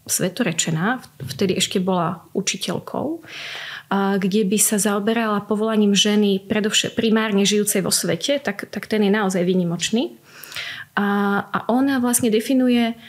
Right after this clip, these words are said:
taký základný rozdiel medzi mužom a ženou. A muža definuje ako toho, kto sa zaoberá objektívnym, vecným a ženu ako tou, ktorá sa zaoberá subjektívnym a vzťahovým. A teda aj tá starostlivosť a kreativita, áno, sa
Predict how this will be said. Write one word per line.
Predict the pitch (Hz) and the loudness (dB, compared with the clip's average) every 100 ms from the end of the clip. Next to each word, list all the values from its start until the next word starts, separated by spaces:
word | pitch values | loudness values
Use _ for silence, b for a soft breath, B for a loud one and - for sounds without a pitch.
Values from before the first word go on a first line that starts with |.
| B | B
taký | 240 | -2
základný | 214 226 226 277 | 0 0 0 2
rozdiel | 247 214 226 220 | 2 2 2 2
medzi | 208 202 | 2 4
mužom | 202 226 240 | 2 4 4
a | 214 | 4
ženou. | 190 190 190 196 | 4 2 2 0
A | 190 190 190 190 B 226 | -2 0 0 -2 B 0
muža | 240 | 2
definuje | 240 240 240 233 - | 2 2 2 2 0
ako | 214 226 | -2 -2
toho, | 220 226 | 0 0
kto | 226 220 | 0 0
sa | 214 214 | 2 2
zaoberá | 208 202 196 208 202 196 202 B B - | 0 0 0 0 0 0 -4 B B -2
objektívnym, | 208 254 - 262 254 269 262 | 0 0 0 0 2 2 2
vecným | 214 226 - 302 320 330 B B B | 2 0 2 2 2 0 B B B
a | 214 | -2
ženu | 208 233 233 | 2 2 2
ako | 214 - 202 208 | 0 -2 -2 0
tou, | 247 247 | 0 0
ktorá | 247 208 | 0 0
sa | 208 220 | 2 2
zaoberá | 214 202 190 | 2 2 2
subjektívnym | 190 - 233 208 220 - 208 196 196 | 2 2 2 2 0 0 2 4 2
a | 190 | 2
vzťahovým. | - - 185 185 180 151 - B B - | 0 0 0 0 -2 -4 -6 B B -4
A | |
teda | 214 233 220 | 0 2 2
aj | 220 | 2
tá | |
starostlivosť | 214 240 285 - - 196 185 311 - | 2 2 2 0 0 2 2 0 -2
a | 196 | -4
kreativita, | - 220 220 185 170 - 87 339 - B B B - | -2 -2 -2 -2 -2 -2 -2 -2 -6 B B B -4
áno, | 185 185 190 262 403 | 0 2 2 2 0
sa | - - | 0 -2